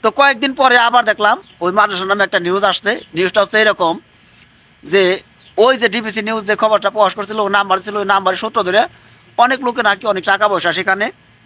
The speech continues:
দান করছে বাচ্চাদের খাওয়ার জন্য। তো সেই টাকা পয়সার ভিতরে নাকি নয় ছয় শুরু হয়েছে। ওখানকার যে, যে অধ্যক্ষের নাম্বারটা দিছিল, মানে, সে যে পরিমাণ টাকা আসছে বলতেছে, আর তার অ্যাকাউন্টে যে পরিমাণ টাকা ঢুকছে,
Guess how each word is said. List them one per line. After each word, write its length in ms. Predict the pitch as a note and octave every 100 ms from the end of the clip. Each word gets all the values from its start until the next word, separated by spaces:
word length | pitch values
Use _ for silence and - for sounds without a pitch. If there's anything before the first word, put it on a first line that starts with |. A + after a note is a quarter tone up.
| _ _ _ _ _ -
দান 260 | G#3 C4
করছে 240 | G#3+ D#3 D3+
বাচ্চাদের 380 | E3+ E3 D3
খাওয়ার 280 | C#3 E3 E3+
জন্য। 240 | C#3+ A2+ - _ _ _ _ -
তো 60 | F#3
সেই 240 | F#3+ A#3+
টাকা 320 | B3+ B3+ C4+
পয়সার 300 | C4 A3+ G#3+
ভিতরে 280 | G#3+ A3+ A#3
নাকি 340 | A3 G#3 A#3+ G#4+ _ - - -
নয় 240 | D#3+ A3 G#3
ছয় 180 | F3+
শুরু 220 | E3+ G#3 G3+
হয়েছে। 340 | F#3+ A#3 C4+ - - _ -
ওখানকার 460 | D#3+ G3 G3 G3 F3
যে, 460 | F#3 F3+ E3+ D#3
যে 140 | D3 F#3
অধ্যক্ষের 360 | E3+ F3+ F#3
নাম্বারটা 360 | F3 F#3 E3+ F#3
দিছিল, 340 | G3 F#3+ A#3 F#4 - - -
মানে, 220 | D#3+ F3+ F3+ - E3
সে 220 | G3 G3+
যে 160 | G3
পরিমাণ 360 | G3+ G3+ G3+ F#3+
টাকা 260 | F#3+ G3 G3
আসছে 260 | F3+ G3+
বলতেছে, 440 | G3 A3 G#3 B3 D4 _ - -
আর 200 | - E3+
তার 300 | E3 E3+ F3
অ্যাকাউন্টে 440 | F#3 G3+ G3 F3+ F3+
যে 120 | G3+
পরিমাণ 320 | G#3+ G#3 G3+
টাকা 220 | G3 F#3+
ঢুকছে, 400 | F3 A3 - C#4